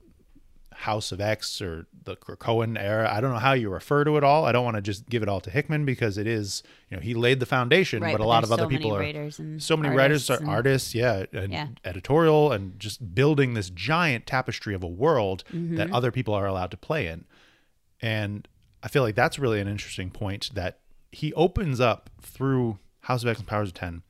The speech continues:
Speaker 1: a bunch of different ideas, a bunch of different open-ended things, and a world to play in, and then now has collaborated with other people to really build that out further.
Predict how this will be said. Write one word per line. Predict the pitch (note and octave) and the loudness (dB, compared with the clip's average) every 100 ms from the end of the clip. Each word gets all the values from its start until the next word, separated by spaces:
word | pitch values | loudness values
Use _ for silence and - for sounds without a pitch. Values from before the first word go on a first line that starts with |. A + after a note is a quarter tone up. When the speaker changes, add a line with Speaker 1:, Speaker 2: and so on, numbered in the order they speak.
| _ _ _ _ | _ _ _ _
Speaker 1:
a | G#2 | -8
bunch | F2 B2 D3+ - | -2 0 0 -2
of | F#2+ F#2 | -6 0
different | C3 - C3+ A#2 | 0 2 0 2
ideas, | A2+ G2 G2 D#2 D#2 - - | 0 -2 -2 -4 -10 -14 -16
a | F2 | -8
bunch | B2 | -6
of | G#2+ | -2
different | A2 - A#2 - | -2 -2 -4 -4
open-ended | D#3+ F3 E3 D#3+ C3+ - | -2 0 0 0 -4 -4
things, | E3 E3 - | -4 -4 -6
and | E3 F3 | -4 2
a | C#3 | 2
world | A#2 B2 G3 G#3 F3+ D#3+ | 0 0 2 2 0 -2
to | D#3 | -8
play | - F#3+ D3 | -2 -2 0
in, | G#2 F#2 - _ _ _ _ _ _ _ _ - | 0 -4 -10 _ _ _ _ _ _ _ _ -6
and | A#2 | -4
then | A2+ | -2
now | A#2+ B2 | 0 0
has | A2 | -2
collaborated | - A#2+ D#3+ F3+ C3 A2+ G#2 | -6 0 2 4 2 2 0
with | G#2 | -4
other | D#3+ F3+ | -2 -4
people | A2+ G2 F2+ | -4 -6 -8
to | - | -6
really | G#2+ G#2 F#2+ | -4 -4 -4
build | E2+ G2+ A2+ G2+ | -6 -4 -4 -2
that | G2 F#2 | -4 -4
out | F#2 | -8
further. | - F2+ D2 - | -6 -8 -8 -14